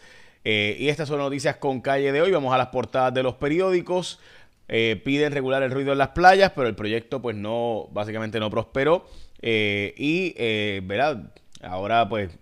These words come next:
están pidiendo que se reconsidere esto. Esta es la portada del periódico El Vocero, mientras que la portada del periódico Metro, eh, intento para acaparar secretismo, o sea, enmendar la ley de las A P P para evitar el secretismo, pero ya básicamente se ha hecho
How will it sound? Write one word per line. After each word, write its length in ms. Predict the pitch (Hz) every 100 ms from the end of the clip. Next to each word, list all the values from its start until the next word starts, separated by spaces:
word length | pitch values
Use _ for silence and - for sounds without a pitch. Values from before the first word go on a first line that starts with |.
| -
están 240 | 85 - 95
pidiendo 320 | 110 107 110
que 80 | 104
se 140 | 104
reconsidere 640 | 104 101 98 101 104 117 110
esto. 180 | -
Esta 140 | 139 120
es 0 |
la 120 | 104
portada 340 | 104 95 107
del 100 | 104
periódico 500 | 98 101 104 101 104 - - - -
El 180 | 123 127
Vocero, 560 | 160 - 160 147 165 - - -
mientras 300 | 110 120 117
que 80 | 107
la 120 | 110
portada 500 | 98 98 - 120 131
del 200 | 135 120
periódico 760 | 101 110 113 123 117 131 127 120 -
Metro, 580 | 117 170 170 147 143 - - - - -
eh, 420 | 107 107 107 90
intento 400 | 113 110 127 139
para 160 | 135 123
acaparar 400 | 117 113 120 127
secretismo, 540 | 135 120 123 156 139
o 40 |
sea, 320 | 120 113 95 98
enmendar 420 | 101 98 101 120
la 120 | 123
ley 100 | 123
de 140 | 123
las 120 | 123 113
A 60 |
P 100 | 113 127
P 100 | 139
para 260 | 143 120
evitar 280 | 104 95 113
el 60 | 117
secretismo, 500 | 131 127 143 165 135
pero 200 | 95 90
ya 140 | 92
básicamente 460 | 104 117 107 104 101
se 80 |
ha 60 | 104
hecho 340 | 101 113 95